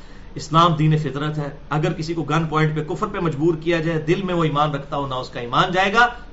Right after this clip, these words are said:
اور نہ، بھائی جی، بیوی جائے گی۔ ٹھیک ہے؟ ہاں، انہاں مولویاں دی بیویاں چلی جان گیاں کیونکہ یہ تے بڑے کٹر نے نا۔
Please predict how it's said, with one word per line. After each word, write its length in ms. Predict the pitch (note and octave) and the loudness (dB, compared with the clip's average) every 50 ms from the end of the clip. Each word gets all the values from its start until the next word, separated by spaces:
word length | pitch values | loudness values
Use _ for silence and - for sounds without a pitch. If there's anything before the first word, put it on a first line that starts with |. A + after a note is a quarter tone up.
| - - | -12 -6
اور 120 | - D3 | -6 -2
نہ، 100 | D3+ D#3+ F3 F3 | 0 0 0 0
بھائی 160 | D3+ D3 C3+ C3+ | 0 -2 -2 -2
جی، 100 | F3+ G3 | -4 -4
بیوی 280 | C#3 C#3 C#3 C3+ C3+ | -2 -2 -2 -2 -4
جائے 240 | - B2 F#2+ F2 E2 | -4 -6 -8 -8 -8
گی۔ 100 | D#2+ D#2+ - - - - - - - - - - - - - - - - - - - - - - - - | -10 -12 -12 -14 -16 -18 -18 -20 -20 -18 -18 -18 -18 -18 -18 -18 -18 -18 -18 -18 -18 -18 -18 -16 -16 -16
ٹھیک 140 | - - | -14 -14
ہے؟ 60 | C3 C#3+ - C3 | -14 -12 2 6
ہاں، 320 | F3+ G#3 G#3+ G3 E3+ D#3+ F3+ | 8 10 12 12 10 8 6
انہاں 140 | G#3 G#3 G#3+ | 4 2 2
مولویاں 360 | F#3 G3 G#3 G#3+ G#3+ C4+ C#4 | 4 4 4 4 4 4 4
دی 120 | C4+ B3+ G3+ | 2 2 0
بیویاں 260 | F#3 F#3+ F#3+ G3 F3+ | 0 -2 0 0 0
چلی 200 | E3 F3 F3+ F#3+ | 0 0 0 0
جان 260 | F3+ F3 D#3+ D#3 C#3+ | 0 0 0 0 0
گیاں 120 | D3 D3 | -2 -2
کیونکہ 180 | D3 E3 D#3+ F3+ | -2 -2 -2 -2
یہ 60 | F3+ | -2
تے 120 | F3 F3 D#3+ | -2 -2 -2
بڑے 180 | D#3 D3+ D#3 | 0 0 0
کٹر 300 | D#3 - E3 D#3 - - | 0 0 0 0 2 2
نے 140 | F3 E3 C3+ | 0 0 -2
نا۔ 120 | C3+ D3+ | -2 -4